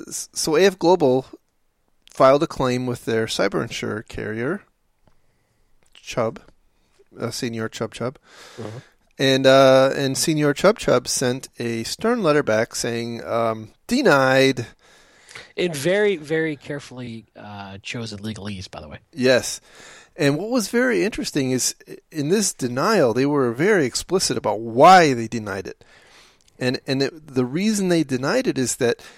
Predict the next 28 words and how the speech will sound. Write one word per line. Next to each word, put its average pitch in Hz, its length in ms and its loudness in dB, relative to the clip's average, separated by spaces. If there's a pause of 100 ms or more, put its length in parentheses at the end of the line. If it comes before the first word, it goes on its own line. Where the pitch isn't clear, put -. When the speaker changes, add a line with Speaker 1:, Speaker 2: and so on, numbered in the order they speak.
(240)
Speaker 1:
the 120 760 2
insurance 165 600 -4
policy 123 580 -2 (680)
covers 208 580 0
fraud, 220 920 -2 (260)
you 143 80 -6
know, 135 60 -6
fraudulent 196 640 0
use 165 440 -4 (540)
of 143 220 6
financial 170 920 0
instruments. - 760 -6 (640)
And 143 460 2 (440)
so, 156 460 2 (100)
you 151 120 -4
know, 147 60 0
basically 160 440 2
the, 131 260 0 (240)
um, 117 340 -4 (1700)
Chubb 180 280 4
is 147 120 4
saying, 131 420 -2
uh, 123 120 -6
the - 260 -8
insurance 165 380 -6
company 123 400 -8
is 120 80 -6
saying 127 260 -4